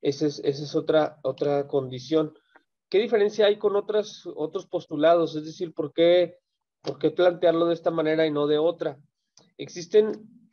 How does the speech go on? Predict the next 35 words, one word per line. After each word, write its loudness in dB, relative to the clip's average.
eh, 2
en -2
este -2
ejercicio -2
de 2
la 0
segmentación -4
y -14
sobre -6
todo 0
de 2
la 2
diferenciación, -4
pues 0
están 2
estos -2
elementos. -6
La 0
segmentación, 0
por -6
un 0
lado, 2
la 2
estratificación -2
y -4
la 4
diferenciación. -4
Si -6
en -4
la -4
teoría 0
social, -2
pues -6
esos -12
tres -6